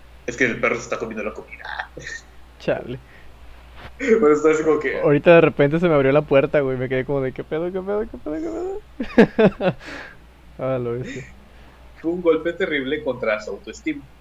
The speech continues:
Speaker 1: el hecho de que no pudiera ser cosa. Eh, escritor.
Speaker 2: Ujú.
Speaker 1: Abandonó Scranton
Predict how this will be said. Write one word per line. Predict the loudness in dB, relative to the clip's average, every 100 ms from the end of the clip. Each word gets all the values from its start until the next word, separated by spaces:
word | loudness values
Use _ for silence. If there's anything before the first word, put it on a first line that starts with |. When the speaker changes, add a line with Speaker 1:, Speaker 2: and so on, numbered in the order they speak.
| -10
Speaker 1:
el | -8 -6
hecho | -2 -2
de |
que | -2 -2
no | -4
pudiera | -2 -2 -2
ser | -2 -4 -6 -16 -8
cosa. | -8 -8 -12 -20 -20 _ -20 -20 -20 -20 -20 -20 -20 -20 -20 -20 -4
Eh, | -4 -2 -6 -8 -14 -20 -12
escritor. | -10 -6 -4 -2 -4 -8 -16
Speaker 2:
Ujú. | -14 -14 -16 -20 -20 -20 -20 -20 -20 -20 _
Speaker 1:
Abandonó | 0 0 0 0 -2
Scranton | -2 -2 0 0 -4 -12